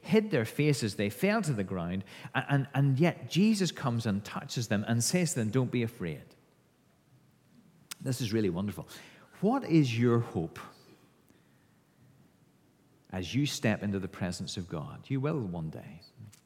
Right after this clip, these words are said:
Every one of us will. We will leave this life and we will face our Creator. Perhaps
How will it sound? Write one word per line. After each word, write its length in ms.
Every 220
one 180
of 80
us 220
will. 240
We 120
will 140
leave 300
this 340
life 600
and 140
we 140
will 160
face 1000
our 140
Creator. 680
Perhaps 460